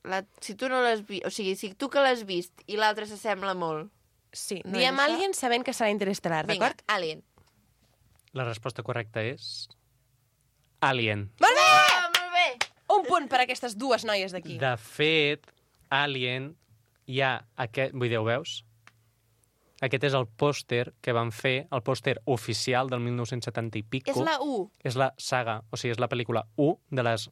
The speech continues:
Speaker 3: vint mil dos-centes que han fet.
Speaker 1: Oh, sí que és antic, això del tagline.
Speaker 3: Posa, «In space, no one can hear you scream».
Speaker 1: Ai, ai, ai.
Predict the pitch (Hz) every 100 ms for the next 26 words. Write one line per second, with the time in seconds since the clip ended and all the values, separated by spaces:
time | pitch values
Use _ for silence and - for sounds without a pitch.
0 | - 131 120 117 117 117 113 110 123 113
1 | 110 - 117 110 - 123 110 131 - _
2 | 247 247 269 277 262 254 277 220 208 175
3 | 165 165 147 165 175 _ _ 156 147 131
4 | - 165 180 - - 156 170 151 147 147
5 | 151 147 139 117 131 127 131 127 - 113
6 | 101 104 117 - - -